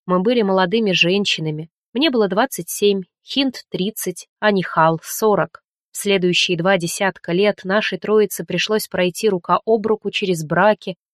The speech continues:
разводы, рождение и смерти.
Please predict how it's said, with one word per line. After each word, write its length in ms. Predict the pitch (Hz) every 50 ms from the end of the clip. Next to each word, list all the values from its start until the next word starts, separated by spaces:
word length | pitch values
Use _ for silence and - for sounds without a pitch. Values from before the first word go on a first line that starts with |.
| -
разводы, 680 | - 247 262 208 165 156 156 170 185 214 202 180 180 175 _ _ _ _ -
рождение 680 | 190 185 180 170 175 165 196 240 254 233 202 190 180
и 20 |
смерти. 640 | 170 - - - 170 165 160 156 - - - -